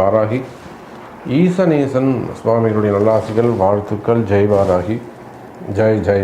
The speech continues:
வாராகி. அன்பு நேயர்களே, எந்த திசையில்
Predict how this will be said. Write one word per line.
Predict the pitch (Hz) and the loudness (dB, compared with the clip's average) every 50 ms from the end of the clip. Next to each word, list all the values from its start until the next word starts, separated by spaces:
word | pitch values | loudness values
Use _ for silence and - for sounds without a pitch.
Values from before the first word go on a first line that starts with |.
| 87 | -2
வாராகி. | 85 78 - - - - - - - - - - 127 | -4 -4 -6 -8 -12 -12 -16 -18 -18 -18 -4 -2 0
அன்பு | 147 175 196 185 196 180 165 | 2 2 4 4 4 4 4
நேயர்களே, | 151 156 165 170 160 143 135 147 139 151 160 160 147 113 - - - - - - - - - - - - - - 117 120 131 147 | 4 4 4 2 2 2 0 0 2 2 2 0 0 -2 -4 -8 -10 -12 -14 -14 -16 -18 -18 -20 -20 -18 -12 -6 0 0 2 2
எந்த | 170 196 202 190 208 202 196 180 131 117 | 2 2 2 2 2 2 2 2 2 2
திசையில் | 127 135 131 160 151 147 135 139 156 170 | 2 2 2 0 0 0 2 0 0 0